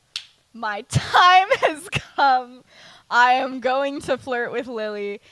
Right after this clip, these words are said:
It's going to work. She's gonna go out with me." He keeps on fluffing,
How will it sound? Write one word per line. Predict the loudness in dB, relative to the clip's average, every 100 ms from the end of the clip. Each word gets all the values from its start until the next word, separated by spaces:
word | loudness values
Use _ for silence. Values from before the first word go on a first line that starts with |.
| _ _
It's | -10 -10 -8
going | -2 -2 -4
to | -10 -12
work. | -8 -6 -6 -6
She's | -14 -16 -16 -14
gonna | -12 -12
go | -10 -6
out | -2 -2 -2
with | -6 -8
me." | -10
He | -10 -12
keeps | -12 -14 -12
on | -12 -12
fluffing, | -8 -8 -8 -12